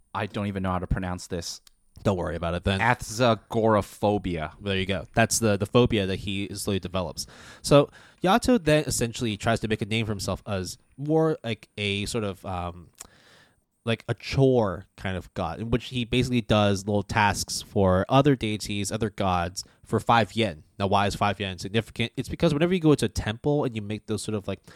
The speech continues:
Speaker 2: prayer donations, usually, like, the, the most common denomination to, to donate is a five yen coin. So therefore, that's why there's a little bit of significance behind why he does his tasks for five yen. Uh,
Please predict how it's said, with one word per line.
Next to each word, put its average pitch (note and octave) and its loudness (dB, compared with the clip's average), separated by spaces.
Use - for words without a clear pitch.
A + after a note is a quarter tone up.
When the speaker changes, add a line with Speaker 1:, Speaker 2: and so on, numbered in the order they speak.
Speaker 2:
prayer A#2+ 0
donations, B2 -2
usually, D3 4
like, G#2 -2
the, G#2 -8
the G#2 -10
most G#2 -4
common G2+ -6
denomination F#2+ -6
to, F#2 -8
to - -18
donate F#2 -10
is F#2+ -10
a G#2 -8
five G#2 -2
yen G2 -4
coin. F#2+ -4
So - -4
therefore, A2 0
that's G2+ -2
why F#2+ 0
there's F#2+ -4
a - -6
little G2+ -2
bit F#2+ -8
of - -8
significance G2+ -10
behind G2 -8
why F#2 -2
he A2+ -4
does G#2+ 2
his F#2+ -6
tasks - -4
for F#2+ -2
five F2 -6
yen. F#2 -6
Uh, A2 4